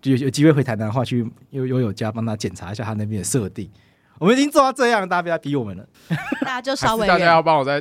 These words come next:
Speaker 3: 台北自产。
Speaker 2: <laughs> 金华城是什么东西？
Speaker 1: 就是金华城现在被爆料，就是在柯市府任内的时候，就是获得了就是异常的容积率。
Speaker 3: 对。
Speaker 2: 哦。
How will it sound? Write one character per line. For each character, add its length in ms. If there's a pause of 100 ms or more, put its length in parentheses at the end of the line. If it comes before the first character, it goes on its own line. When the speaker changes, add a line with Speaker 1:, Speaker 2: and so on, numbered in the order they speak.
(140)
Speaker 3:
台 180
北 140
自 300
产。 180 (220)
Speaker 2:
<laughs> 1900 (300)
金 200
华 180
城 180
是 80
什 100
么 80
东 200
西？ 140
Speaker 1:
就 60
是 100
金 240
华 180
城 160
现 120
在 60
被 160
爆 240
料， 120
就 120
是 120
在 140
柯 280
市 160
府 160
任 160
内 120
的 100
时 100
候， 160
就 60
是 60
获 240
得 160
了 140
就 140
是 80 (100)
异 160
常 220
的 140
容 180
积 240
率。 180 (240)
Speaker 3:
对。 160
Speaker 2:
哦。 800